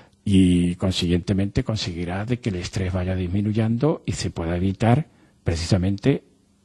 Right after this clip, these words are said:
estas consecuencias imprevisibles, que desde este punto serían previsibles, o sea que se podría conseguir eso. Mm, para no alargar demasiado esto, eh, voy a referir, eh, un poco, decir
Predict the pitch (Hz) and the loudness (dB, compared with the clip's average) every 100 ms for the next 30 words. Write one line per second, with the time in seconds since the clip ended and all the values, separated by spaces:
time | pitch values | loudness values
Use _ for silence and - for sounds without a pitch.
0 | _ - - 120 - 104 95 87 - 143 | _ -8 0 0 2 -2 -2 -6 -4 -4
1 | - 95 90 90 85 82 - - - - | -2 -6 -6 -8 -8 -6 -8 -8 -16 -20
2 | _ _ _ _ _ _ _ _ - 85 | _ _ _ _ _ _ _ _ -4 -2
3 | 87 - 95 104 98 107 - 95 90 107 | 0 0 2 2 2 -2 0 0 2 2
4 | 139 - 92 80 82 147 123 87 - - | 0 0 0 0 0 0 0 -2 -10 -18
5 | - - - - - _ _ - 87 90 | -16 -14 -12 -12 -14 _ _ -2 0 2
6 | 95 101 92 90 - 78 - - - - | 2 0 -2 -2 -6 -8 -10 -16 -20 -20
7 | - - 87 90 87 - 95 90 101 117 | -20 -12 -4 -2 -2 -4 -6 -2 0 0
8 | 101 104 98 95 90 101 92 101 110 - | 0 0 0 -2 -2 -4 -4 -4 -4 -4
9 | 147 - - 95 95 92 90 92 113 123 | -4 -4 -6 -6 -6 -6 -6 -2 0 2
10 | 117 110 104 147 165 - _ - _ _ | 0 0 2 2 0 -8 _ -20 _ _
11 | _ - 104 101 101 127 123 139 131 - | _ -8 -4 -2 0 0 2 2 2 4
12 | 147 - - _ _ - 98 92 - 143 | 2 0 -12 _ _ -8 -6 -4 6 6
13 | 156 - | 6 -2